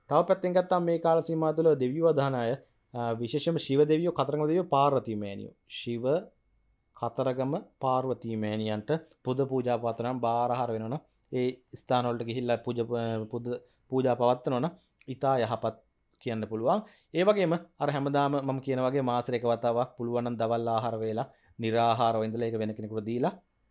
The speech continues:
ඔබ නිරාහාරව ඉන්න. ඒ දේ තුල කියන්නේ නිරාහාර කියන උදේ දහය ඉඳලා හවස හතර වෙනකම්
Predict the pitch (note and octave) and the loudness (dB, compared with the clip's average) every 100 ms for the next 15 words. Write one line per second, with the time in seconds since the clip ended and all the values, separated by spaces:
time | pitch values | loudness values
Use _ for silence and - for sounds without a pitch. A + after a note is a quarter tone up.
0 | _ _ _ _ _ - B2 B2 A2+ A2+ | _ _ _ _ _ -6 -2 -2 0 0
1 | A2 A2+ A2 A2+ G2+ F#2 - _ _ A#2+ | 2 0 -2 -4 -6 -8 -14 _ _ -2
2 | A#2+ B2 A#2 A2 G#2+ G2 G2+ G#2 G#2+ G#2 | 0 0 0 0 -2 -2 0 0 0 -2
3 | G#2+ G2+ G#2 G2+ G2+ G#2+ G#2 G#2+ G#2+ G#2+ | -4 -2 -2 -2 -2 -2 -2 -2 -2 -2
4 | G#2 G#2+ G#2 G#2 A2 | -4 -4 -4 -6 -6